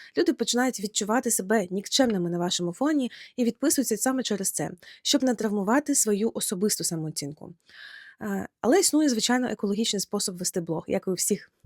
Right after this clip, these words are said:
Е, ваш, е, приклад повинен бути надихаючий. Показуйте не тільки сам тріумф, а й ці-, ціну, з яку ви платите за цей тріумф, повністю весь шлях до ваших перемог.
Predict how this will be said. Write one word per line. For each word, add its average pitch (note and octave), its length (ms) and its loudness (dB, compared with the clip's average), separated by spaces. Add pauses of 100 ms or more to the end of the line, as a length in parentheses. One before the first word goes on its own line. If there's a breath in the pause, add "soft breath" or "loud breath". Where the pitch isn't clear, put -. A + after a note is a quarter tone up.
(400 loud breath)
Е, G3 180 -4
ваш, G#3 440 0
е, G3 200 -4
приклад D4 540 0 (160)
повинен A#3 300 2
бути A#3 200 0
надихаючий. F3+ 640 -4 (340 loud breath)
Показуйте C4+ 540 2
не G#3+ 120 0
тільки E4 320 2
сам B3 280 0 (120)
тріумф, A3 480 -2
а G#3 140 -2
й F#3+ 120 0
ці-, C4 440 0
ціну, A#3 520 2
з G3 100 -4
яку G#3+ 200 0
ви G#3+ 100 0
платите A3 440 0
за F3 100 -2
цей G3 160 0
тріумф, D#3 320 -8 (380 loud breath)
повністю C4 460 4
весь G3+ 160 0
шлях A3 400 2
до F#3 120 -6
ваших G3 300 -2
перемог. F3 440 -4